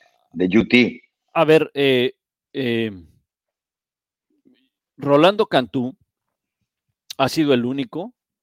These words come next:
Speaker 2: Ujú. Y mira que ha, ha habido varios casos, ¿no? No solo,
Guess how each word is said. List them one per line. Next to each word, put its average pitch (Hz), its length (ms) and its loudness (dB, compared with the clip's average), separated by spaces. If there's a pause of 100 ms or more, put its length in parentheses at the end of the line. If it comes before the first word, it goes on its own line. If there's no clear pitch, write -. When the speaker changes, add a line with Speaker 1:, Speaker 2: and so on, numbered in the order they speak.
(180)
Speaker 2:
Ujú. 101 260 -20 (220)
Y 135 160 -8
mira 196 200 4
que 190 300 2
ha, 139 60 4
ha - 20 6
habido 160 240 2
varios 143 320 2
casos, 113 460 -6
¿no? 120 120 -14
No 120 120 -14
solo, 135 200 -8